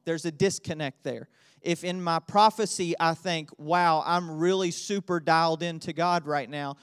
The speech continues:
there's something messed up there. I gotta find a corner and get with God and reconnect some stuff. The purpose of the gifts is always to build up the body. It should never to be built,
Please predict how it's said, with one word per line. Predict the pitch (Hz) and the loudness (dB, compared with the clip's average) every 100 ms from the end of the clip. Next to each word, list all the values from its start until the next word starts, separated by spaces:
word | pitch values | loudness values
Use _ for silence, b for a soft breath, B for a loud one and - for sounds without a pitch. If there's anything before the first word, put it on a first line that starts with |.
| b - | b -6
there's | 170 165 | -4 -4
something | - 190 180 185 170 | -2 -2 -2 -6 -2
messed | 165 156 - | -4 -4 -4
up | 165 - - | -4 -6 -8
there. | 120 - _ _ - | -8 -10 _ _ -6
I | 156 | -2
gotta | 175 | -2
find | 156 190 175 175 | 0 0 -2 -4
a | |
corner | - 185 180 165 | -6 -4 -4 -4
and | 151 | -6
get | 160 143 | -6 -6
with | 147 143 | -6 -2
God | 160 160 156 | 0 2 0
and | 147 | -2
reconnect | 160 160 175 165 160 | -4 -4 -4 -6 -6
some | - 151 135 | -10 -14 -16
stuff. | - 131 123 _ _ b b b | -10 -10 -10 _ _ b b b
The | 165 | -8
purpose | - - 202 208 220 202 214 | -8 0 2 2 0 -2 -2
of | 175 | -4
the | 175 | -4
gifts | 175 160 - | -2 -2 -4
is | 143 - - | -14 -8 2
always | 160 170 180 170 - | 4 4 0 -2 -6
to | 165 | -4
build | 165 156 | -2 0
up | 151 - | -2 -4
the | 143 | -4
body. | 139 127 123 - | -2 -2 -4 -8
It | 160 | -8
should | - 160 | -6 -8
never | 160 165 175 | -4 -2 -2
to | 170 165 | -6 -4
be | 160 | -4
built, | 147 156 | -2 -2